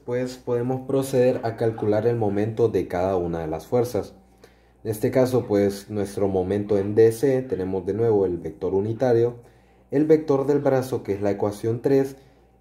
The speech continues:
y en este caso, pues, como es el D C, pues, vamos a utilizar los valores de la fuerza D C, que fue la primera ecuación que encontramos. Y eso nos da esta de acá, que sería nuestra ecuación número cinco.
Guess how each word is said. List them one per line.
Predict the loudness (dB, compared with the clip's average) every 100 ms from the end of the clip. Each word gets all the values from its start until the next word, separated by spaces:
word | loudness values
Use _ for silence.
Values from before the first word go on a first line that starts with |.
| _
y | 0 2 2 -2 -4
en | 0
este | 0 0 -2
caso, | 0 0 2 0 0
pues, | 2 4 4 0
como | -4 -2
es | -2
el | -2 -2
D | 0 0
C, | 2 0 0
pues, | 0 0
vamos | 2 0 -2
a |
utilizar | -4 -4 -4 -4 -2
los | 0 2
valores | 2 4 2 2
de |
la | 0 -2
fuerza | -2 -4 -2 -6
D | -4 -4 -4
C, | -6 -10 -10 -12 -20 -20 2
que | 4 6
fue | 4 2 0
la | -2 -2
primera | -2 -2 -2
ecuación | -2 -4 -6 -10 -14
que | -16
encontramos. | -12 -10 -4 -4 -4 -10 -20 _ -20 -20 _ -20 -20 -20
Y | 2 4
eso | 4 2
nos | 0 2
da | 0 0 -4 -14 _
esta | -6 -4 -2
de | -2
acá, | 0 0 0
que | -4
sería | -4 0 0
nuestra | 0 -6 -6 -6
ecuación | -4 -8 -4 -4 -4
número | -4 -6 -6
cinco. | -4 -4 -4 -8